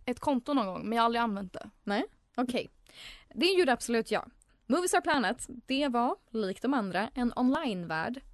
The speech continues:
Speaker 2: för barn och ungdomar. Man skapade en personlig filmstjärnefigur, Moviestar. Och så kunde man handla olika kläder och accessoarer till den.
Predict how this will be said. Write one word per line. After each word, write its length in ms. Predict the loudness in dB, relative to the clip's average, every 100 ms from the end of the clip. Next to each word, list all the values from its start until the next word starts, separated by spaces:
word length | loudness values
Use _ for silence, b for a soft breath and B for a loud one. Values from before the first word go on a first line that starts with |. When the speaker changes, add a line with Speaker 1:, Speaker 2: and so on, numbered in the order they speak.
| -6
Speaker 2:
för 160 | -6 -2
barn 340 | 2 2 2 0
och 240 | -4 -12 -6
ungdomar. 460 | -4 -4 -6 -6 -8 -10 -20 b b
Man 180 | -6 -4
skapade 380 | -2 -2 -2 -2
en 160 | -2 -4
personlig 540 | -2 -2 0 -4 -8 -10 0
filmstjärnefigur, 1200 | 2 2 0 -2 0 0 0 -2 -2 0 0 -2 -6 _ _ _ -20 -8
Moviestar. 800 | 0 4 4 2 0 -2 0 0 -4 -14 b b b
Och 160 | -8 -6
så 60 |
kunde 180 | -2 -2
man 40 |
handla 200 | 0 -2
olika 220 | -2 -4 -6
kläder 800 | -2 2 4 2 2 2 2
och 80 | 0
accessoarer 640 | -4 -4 0 4 4 2
till 180 | 0 -4
den. 440 | 0 0 2 0